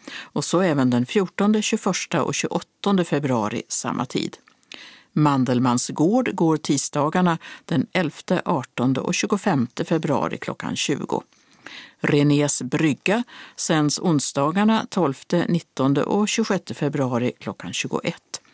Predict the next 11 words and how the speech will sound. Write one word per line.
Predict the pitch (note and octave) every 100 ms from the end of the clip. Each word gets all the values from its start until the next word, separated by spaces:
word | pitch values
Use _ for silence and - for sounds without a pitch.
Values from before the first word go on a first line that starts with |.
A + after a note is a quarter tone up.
| - - -
Och | - - G3+
landskampen | A#3 D3+ A#2 - D3+ G3+ B3+ E3+ C#3 - - -
körs | - C#3+ C3 - -
torsdagarna | F#3 D3+ - C3+ E3 G#3 D#3+ - - -
trettonde, | - D3+ - D#3+ F#3 G#3+ -
tjugonde | - G3 C#3 C#3 C#3+ D3+
samt | - D3+ C#3+
tjugosjunde | - F#3 G#3+ - F3+ A2+ D#3+
februari | E3+ D#3 C#3 G2+ C2+ F2 -
klockan | C3 - - C3
tjugoett. | - C#3 - - -